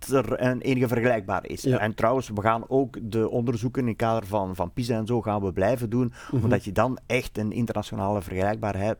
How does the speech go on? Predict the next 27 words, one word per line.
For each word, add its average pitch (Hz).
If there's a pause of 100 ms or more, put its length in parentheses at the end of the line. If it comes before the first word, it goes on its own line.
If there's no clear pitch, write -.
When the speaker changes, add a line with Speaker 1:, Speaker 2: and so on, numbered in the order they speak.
(640)
Speaker 1:
en 107
een 104
hele 120
reeks 110
van 110
de -
afgelopen 107 (140)
twintig 123
Speaker 2:
Mhm. 123
Speaker 1:
jaar 123
ongeveer. 123 (380)
En 101
dus 101
kan 131
je 110
ook 123
wel 107
goed 113
zien 117
hoe 113
dat 107
je -
in 107
dat -
internationale 101
peloton 110 (280)
evolueert. 90